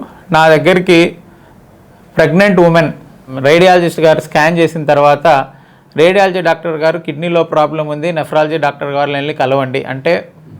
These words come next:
బాబు కానీ పాప కానీ పుట్టకముందే కిడ్నీ ప్రాబ్లంలు ఉన్నాయి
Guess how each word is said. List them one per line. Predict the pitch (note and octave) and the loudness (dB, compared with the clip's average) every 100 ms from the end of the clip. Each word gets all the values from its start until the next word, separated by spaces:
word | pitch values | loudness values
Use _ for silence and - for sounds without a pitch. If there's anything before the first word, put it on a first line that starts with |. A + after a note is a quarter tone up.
| - | -2
బాబు | C3 D#3 D#3 | 2 2 0
కానీ | D#3 D#3+ F#3 | -2 -4 -4
పాప | F3+ D3 D3 D3+ | -4 -2 -2 -4
కానీ | D3 D3+ F#3+ - - _ _ - | -4 -6 -8 -14 -20 _ _ -6
పుట్టకముందే | D#3+ G3+ G3+ G3 G3 F#3+ G#3 | -2 -2 0 0 0 0 0
కిడ్నీ | F#3+ D#3 F#3 | -2 -4 -4
ప్రాబ్లంలు | F3 E3+ E3+ E3 E3 | 0 0 0 -4 -6
ఉన్నాయి | D#3+ D#3+ D#3+ D#3 E3 | -6 -2 -2 0 -2